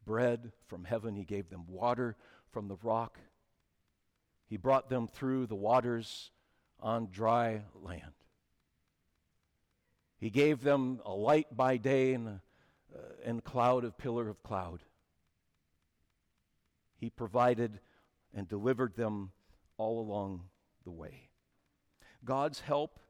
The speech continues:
testifies to his love and his power. Verses nine to twelve, we, we'll just highlight this, and we'll come back to this next week. Worship also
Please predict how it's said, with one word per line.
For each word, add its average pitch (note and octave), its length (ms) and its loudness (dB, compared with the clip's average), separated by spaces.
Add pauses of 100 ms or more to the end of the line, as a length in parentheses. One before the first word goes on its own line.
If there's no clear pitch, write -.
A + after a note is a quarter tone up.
testifies G2 840 -6
to A#2 140 -10
his G#2 320 -10
love A#2+ 480 -2 (1400)
and G#2 180 -8
his A2+ 120 -12
power. E2 440 -14 (3250)
Verses C3 480 -4
nine C3 200 4
to A2 80 -4
twelve, A2+ 360 0
we, A#2 260 -6
we'll A#2 180 -4
just G#2 260 -8 (480)
highlight C3 480 2
this, B2+ 360 -4 (320)
and A#2 140 -4
we'll A#2 100 0
come A2 180 -6
back A2 240 4
to A2+ 80 -8
this G2 320 -8
next A2+ 300 -6
week. A2 280 -6 (540)
Worship A#2+ 580 -6 (920)
also C3 560 -4